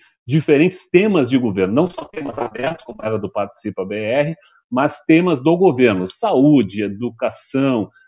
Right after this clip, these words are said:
as nossas políticas, né? É discutido, cada ministro participa dos encontros, usamos ferramentas, inclusive, eh, tipo essa que nós estamos fazendo aqui, de encontros virtuais que vão pra dentro da,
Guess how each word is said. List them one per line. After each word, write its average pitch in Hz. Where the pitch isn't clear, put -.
as 110
nossas 127
políticas, 113
né? 123
É -
discutido, 113
cada 147
ministro 139
participa 123
dos 117
encontros, 120
usamos 131
ferramentas, 123
inclusive, 117
eh, 104
tipo 127
essa 127
que 110
nós 110
estamos 117
fazendo 113
aqui, 110
de 113
encontros 135
virtuais 120
que 139
vão 123
pra 127
dentro 123
da, 107